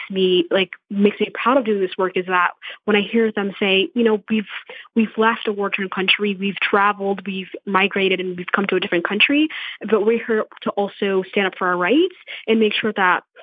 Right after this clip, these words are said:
the other Amazonians and other people in this country know that we're not just, you know, pushovers. We're here to make change." And, and that really gives me hope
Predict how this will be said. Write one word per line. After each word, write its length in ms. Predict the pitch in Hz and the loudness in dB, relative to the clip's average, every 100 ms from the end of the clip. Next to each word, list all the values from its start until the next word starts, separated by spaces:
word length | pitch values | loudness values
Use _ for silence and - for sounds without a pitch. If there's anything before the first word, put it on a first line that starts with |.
| - _ - _ 226 | -20 _ -20 _ 2
the 120 | 226 | 4
other 240 | 247 269 | 4 0
Amazonians 560 | 214 214 196 196 202 190 | 0 -2 -2 -4 -6 -6
and 100 | 196 | -8
other 180 | 202 208 | -8 -8
people 400 | 214 - 196 185 202 | -6 -2 2 2 0
in 100 | 190 | -6
this 120 | 185 - | -4 -2
country 280 | 202 - 202 | 0 4 4
know 240 | 190 202 | 4 2
that 280 | 196 180 170 - - | 4 2 2 -6 -12
we're 100 | 196 | -6
not 200 | 202 190 | 0 0
just, 160 | 185 190 - - | 0 -2 -4 0
you 100 | 196 | 2
know, 300 | 175 170 165 - | 4 2 0 -2
pushovers. 540 | - 220 185 170 185 185 | 4 4 4 0 -2 -2
We're 100 | 196 - | -4 -2
here 220 | - 214 196 | 2 2 2
to 100 | 190 | 0
make 160 | 175 - - | 0 -2 -2
change." 440 | 175 254 339 339 392 | 2 4 4 2 -4
And, 300 | 185 175 - - - - | -4 -6 -8 -16 -20 -6
and 340 | 190 185 180 - | -2 2 0 0
that 200 | 208 202 | 2 2
really 200 | 220 214 | 4 2
gives 180 | 208 202 | 0 -6
me 100 | 190 | -6
hope 280 | 170 196 | -6 -4